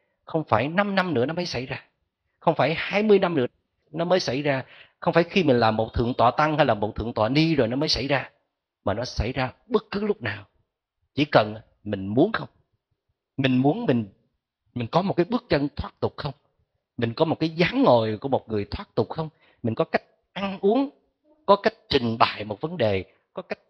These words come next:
xử lý các sự kiện xảy ra một cách thoát tục hay không? Vậy thì trước hết á, hãy nghe lời giới luật, đi theo giới luật trước, bám sát vào giới luật. Dĩ nhiên là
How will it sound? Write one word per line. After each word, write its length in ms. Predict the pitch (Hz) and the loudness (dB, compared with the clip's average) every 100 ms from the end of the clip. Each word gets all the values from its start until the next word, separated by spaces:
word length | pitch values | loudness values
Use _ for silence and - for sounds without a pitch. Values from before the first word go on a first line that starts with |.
| - | -14
xử 320 | - 131 147 | -2 2 4
lý 180 | 220 247 | 2 0
các 240 | - - | -6 -6
sự 140 | - 107 | -4 -4
kiện 160 | 110 117 | -4 -4
xảy 180 | 120 | -4
ra 120 | 139 135 | -4 -4
một 180 | 104 | -6
cách 120 | - - _ _ _ | -8 -8 _ _ _
thoát 240 | - - | -16 -6
tục 120 | - - | -6 -4
hay 100 | 123 | -8
không? 140 | 135 120 _ _ _ _ _ _ _ _ - | -12 -16 _ _ _ _ _ _ _ _ -2
Vậy 80 | |
thì 180 | 113 110 | 0 -2
trước 240 | 104 190 - | 2 2 2
hết 200 | 233 - | -4 -4
á, 120 | 214 _ _ _ _ _ _ _ _ _ | -8 _ _ _ _ _ _ _ _ _
hãy 180 | - 143 | -2 4
nghe 200 | 160 143 | 6 6
lời 340 | 117 101 87 - _ _ _ | 4 2 -2 -14 _ _ _
giới 200 | 123 190 | 6 8
luật, 160 | 151 98 _ _ _ _ _ _ | 6 4 _ _ _ _ _ _
đi 120 | 165 | 6
theo 180 | 156 139 | 6 4
giới 200 | 135 170 | 2 2
luật 160 | 151 92 | 2 -4
trước, 200 | - 160 _ _ _ _ _ _ _ | -6 -6 _ _ _ _ _ _ _
bám 180 | 147 190 | 2 2
sát 280 | 214 - 226 _ - | 0 -4 -4 _ -4
vào 140 | 107 | -2
giới 220 | 104 131 | -2 -4
luật. 160 | 143 92 _ _ _ _ _ _ | -4 -8 _ _ _ _ _ _
Dĩ 140 | 120 156 | 2 2
nhiên 300 | 190 160 151 | 4 4 6
là 520 | 117 107 101 95 | 6 4 2 -4